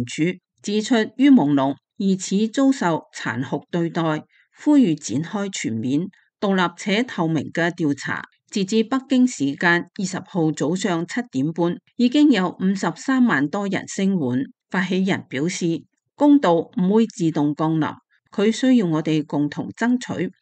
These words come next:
我哋唔能夠容許呢一宗案件被隱瞞或忽視。我哋呼籲人權觀察同國際特赦組織關注藝人生命安全，並向相關單位施壓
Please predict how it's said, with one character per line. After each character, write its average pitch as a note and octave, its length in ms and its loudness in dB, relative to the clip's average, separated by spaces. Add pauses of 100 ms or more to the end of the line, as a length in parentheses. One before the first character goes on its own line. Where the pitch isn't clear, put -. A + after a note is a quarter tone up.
我 A#3 100 -2
哋 G#3 140 2
唔 D#3+ 100 2
能 D3+ 240 2
夠 G3 240 0
容 B2+ 240 -2
許 F3+ 260 -2
呢 A3+ 120 2
一 A#3 240 2
宗 A3 260 0
案 E3 220 -2
件 D#3 280 0 (120)
被 D#3 160 0
隱 C#3+ 300 0
瞞 D#3+ 160 -2 (100)
或 C#3+ 180 -2
忽 E3+ 220 -6
視。 D#3+ 360 -4 (280)
我 A#3 120 0
哋 G#3 240 0
呼 C#4+ 160 4
籲 F3 260 4
人 B2+ 220 -2
權 - 240 -8 (100)
觀 A3+ 200 -2
察 F3+ 260 -4 (240)
同 F#3 280 -2
國 A#3 200 -2
際 G#3+ 240 -2
特 F3+ 100 -6
赦 F#3+ 340 -2
組 F3+ 220 -2
織 G#3+ 240 -4
關 A3 260 0
注 F#3+ 140 -6 (260)
藝 D3 220 -2
人 C3+ 200 -6
生 G#3 260 -10
命 D3+ 200 -4
安 F3+ 200 -2
全， D#3 200 -8 (320)
並 G3 240 0
向 G#3 320 -2
相 B3+ 240 0
關 A#3+ 240 0
單 A3 280 0
位 C3 180 -4
施 G3 200 -8
壓 F3+ 220 0